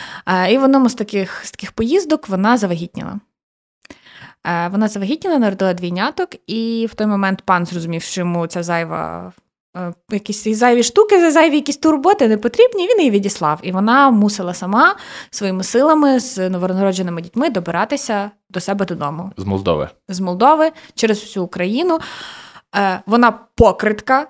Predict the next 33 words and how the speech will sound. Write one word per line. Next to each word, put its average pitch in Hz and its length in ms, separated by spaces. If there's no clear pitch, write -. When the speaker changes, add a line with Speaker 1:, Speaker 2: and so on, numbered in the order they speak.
Speaker 1:
в 208 80
очах 240 260
суспільства. 262 720
І 220 60
так, 349 280
жінка 233 380
в 190 40
очах 190 240
суспільства, 339 500
жінка-кріпачка 226 760
або 208 140
жінка 196 260
таких, 190 260
з - 80
таких 196 240
селян, 254 320
це - 120
була 196 260
найслабша 185 440
ланка 180 240
суспільства 185 400
в 175 60
принципі. - 440
А 156 80
коли 190 240
ця 196 180
жінка 202 380
мала 175 340
ще 170 220
й 165 40
дітей 170 320
поза 160 240
шлюбом, 208 540